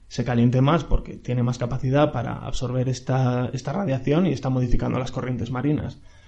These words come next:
Una de las más importantes es la corriente termalina, que es una, si no me equivoco, va por el, eh, va por el Pacífico y, y, pues, es una corriente de agua fría que se hunde y luego vuelve a subir y determina,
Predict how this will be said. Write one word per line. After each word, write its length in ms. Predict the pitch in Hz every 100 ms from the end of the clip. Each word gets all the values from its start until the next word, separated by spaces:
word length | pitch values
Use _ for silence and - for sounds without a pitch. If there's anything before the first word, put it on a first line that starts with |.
| -
Una 180 | - 131
de 60 | 127
las 100 | 127
más 160 | 131
importantes 540 | 135 - - 139 143 156
es 100 | 131
la 120 | 123
corriente 360 | 127 127 123 120
termalina, 560 | 123 127 139 202 113
que 60 | 127
es 80 | 131
una, 380 | 127 123 123 - - -
si 180 | - -
no 100 | 110
me 100 | 156
equivoco, 600 | 147 143 151 143 147 - - -
va 260 | 143 147 143
por 160 | 143
el, 260 | 135 139 -
eh, 220 | - - 139
va 100 | 139
por 100 | 156
el 60 | 156
Pacífico 580 | 160 165 - - 165 - - - -
y, 920 | 143 131 120 117 113 117 117 120 - - - -
y, 320 | 131 123 120
pues, 600 | 240 - - - - - -
es 140 | 123 131
una 160 | 135
corriente 480 | 123 131 139 139 123
de 120 | 120
agua 300 | 120 127 131
fría 420 | 131 147 156 151 147
que 100 | 131
se 160 | 117
hunde 320 | 135 156 160
y 100 | 165
luego 240 | 135 123 123
vuelve 340 | 127 123 123 -
a 100 | -
subir 520 | 139 143 156 160 - - - -
y 120 | 135
determina, 840 | 117 117 123 131 131 135 143 -